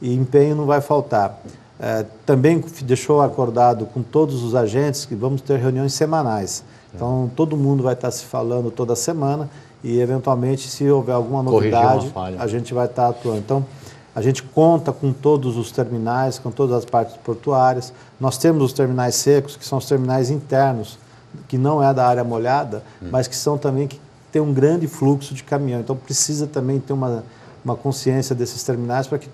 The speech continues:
Speaker 1: todos juntos, né, trabalhem nessa mesma sintonia. E
Speaker 2: Uhum.
Speaker 1: pra isso, a gente tá com todos os agentes em campo, quer dizer, tá todo mundo preparado e vamos torcer pra gente conseguir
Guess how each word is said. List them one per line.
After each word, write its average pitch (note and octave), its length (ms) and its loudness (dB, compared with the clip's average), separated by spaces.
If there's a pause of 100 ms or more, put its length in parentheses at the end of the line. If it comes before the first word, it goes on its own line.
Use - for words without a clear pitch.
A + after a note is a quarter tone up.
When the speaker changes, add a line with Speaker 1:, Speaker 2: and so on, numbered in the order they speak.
(120)
Speaker 1:
todos F3+ 320 6
juntos, C#3 420 0
né, C3+ 120 -2
trabalhem D#3 500 0
nessa D3+ 260 -4
mesma C#3 300 0
sintonia. C3+ 560 -6 (300)
E F#2+ 120 -6
Speaker 2:
Uhum. C#3 60 -10
Speaker 1:
pra F3+ 180 0
isso, E3+ 440 0
a F3+ 80 0
gente F3 260 -6
tá D#3+ 140 -2
com D#3+ 120 -6
todos E3 260 -4
os D3 60 -4
agentes C3+ 400 -2
em C3+ 280 -2
campo, D3+ 380 -2
quer B2 80 -2
dizer, A2 260 -2
tá A2+ 120 -6
todo D#3 240 -4
mundo B2 240 -2
preparado C3+ 600 -2 (560)
e E3 280 -4
vamos E3+ 280 -2
torcer D3+ 360 -2
pra D3 160 -2
gente C3+ 200 -4
conseguir B2 760 -2